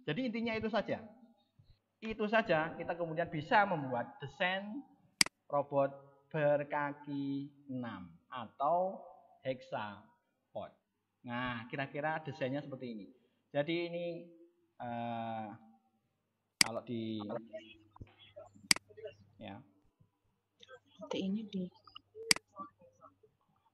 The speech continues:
Speaker 1: Ini ada, di sini ada semacam sumbunya yang kemudian kita lubangi.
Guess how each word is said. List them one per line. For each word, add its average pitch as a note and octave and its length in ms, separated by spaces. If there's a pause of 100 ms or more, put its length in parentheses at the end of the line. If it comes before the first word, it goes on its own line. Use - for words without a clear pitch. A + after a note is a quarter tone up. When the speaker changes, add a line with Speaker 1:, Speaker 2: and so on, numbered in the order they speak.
(880)
Speaker 1:
Ini F3+ 160
ada, D#3 480 (1040)
di C#3+ 80
sini D3+ 240
ada C3 560 (320)
semacam C3 640
sumbunya C#3+ 640
yang B2 320
kemudian B2+ 320
kita B2+ 160
lubangi. A2 480